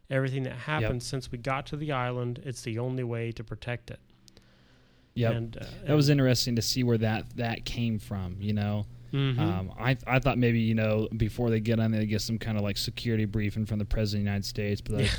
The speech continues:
Speaker 1: <laughs>
Speaker 2: you know, "Look, we gotta lie," you know, da, da, da, da. But no, it's definitely, that, that's,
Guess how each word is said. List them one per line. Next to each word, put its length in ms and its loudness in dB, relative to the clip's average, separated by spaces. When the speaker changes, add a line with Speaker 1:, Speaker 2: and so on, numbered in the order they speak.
Speaker 1:
<laughs> 60 0
Speaker 2:
you 80 2
know, 100 2
"Look, 300 4
we 80 2
gotta 200 4
lie," 420 4
you 120 4
know, 240 4
da, 140 2
da, 80 0
da, 100 2
da. 300 2
But 160 -2
no, 220 4
it's 180 0
definitely, 600 2
that, 280 -2
that's, 300 -2